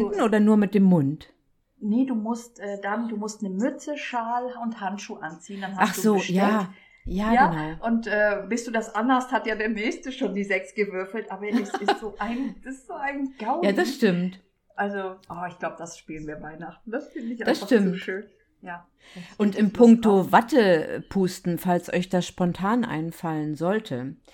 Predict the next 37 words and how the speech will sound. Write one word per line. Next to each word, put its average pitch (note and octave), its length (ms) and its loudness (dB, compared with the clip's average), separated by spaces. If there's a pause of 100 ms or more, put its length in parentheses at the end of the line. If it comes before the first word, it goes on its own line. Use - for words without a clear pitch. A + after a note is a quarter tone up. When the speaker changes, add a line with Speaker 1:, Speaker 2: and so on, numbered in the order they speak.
(340)
Speaker 1:
dazu F3+ 640 0
hatte G3 220 -4
ich - 180 -6
vorhin G#3+ 260 -2
noch G3 100 -2
eine F#3+ 180 -2
Idee. E3 560 -2
Ähm, E3 480 -6
wenn F#3 220 -6
ihr G3 140 -6
keine F#3+ 360 -4
Watte F#3+ 260 -4
zu F3+ 220 -6
Hause F#3+ 380 -2
habt, - 360 -12 (600)
dann F3 240 0
dürft A3 260 -2
ihr F#3+ 140 -2
einfach F#3+ 420 -6
nur F#3+ 140 -2
mal F#3 180 -2
alle G3 220 -4
Fenster G#3 460 -6
aufmachen D3 500 -12
und D#3 220 -10 (200)
Speaker 2:
<laughs> - 320 -8
Speaker 1:
durchlüften. F3 840 -4 (580)
Und F3+ 140 -4
dann F#3 340 -4
sammeln A3 480 4
sich F3 460 -2 (480)
in F3 160 -2
einer E3+ 260 -2
beliebigen A#3 540 0
Ecke F#3+ 300 -6
eurer D#3 300 -6
Wohnung C#3 240 -2